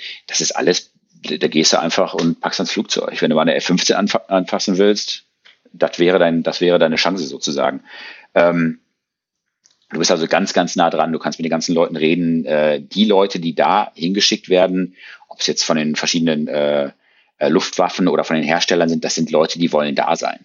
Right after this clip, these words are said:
Also ich weiß, dass bei den großen Herstellern, da kloppen sich die Mitarbeiter, um dahin zu dürfen. Ähm, äh, das ist also, wie gesagt,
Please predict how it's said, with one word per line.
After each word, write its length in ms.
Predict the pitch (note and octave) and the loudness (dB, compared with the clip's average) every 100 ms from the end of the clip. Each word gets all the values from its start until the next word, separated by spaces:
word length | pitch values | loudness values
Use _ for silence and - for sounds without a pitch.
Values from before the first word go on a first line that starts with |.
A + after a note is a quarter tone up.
| - | -8
Also 160 | D2+ | -4
ich 120 | D2 | -2
weiß, 220 | - D2 D2 | 2 0 0
dass 140 | D#2 | -2
bei 80 | D#2+ | 0
den 100 | D#2 | 2
großen 240 | D#2+ E2 | 2 2
Herstellern, 300 | E2+ - E2 | 0 2 0
da 60 | D#2+ | 0
kloppen 360 | - F2 - | -2 -4 0
sich 160 | F#2 E2+ | 0 0
die 120 | - | 0
Mitarbeiter, 500 | D#2 F2+ D#2 D#2 D#2 | 0 2 2 2 2
um 80 | C#2 | 0
dahin 220 | - D2 | -2 -4
zu 100 | - | -4
dürfen. 320 | - B1 - - _ - - - - - D#2+ | -4 -6 -8 -14 _ -20 -18 -18 -20 -6 2
Ähm, 500 | D2+ C#2+ C#2 C#2 - _ _ - - _ _ | 2 2 0 -4 -8 _ _ -20 -20 _ _
äh, 320 | C#2+ C#2 C#2 - | 2 4 4 2
das 180 | C#2 - | 0 0
ist 140 | D2 | 0
also, 320 | D2+ D#2+ D2+ | 2 2 2
wie 60 | E2 | 0
gesagt, 260 | D#2+ - | 0 -4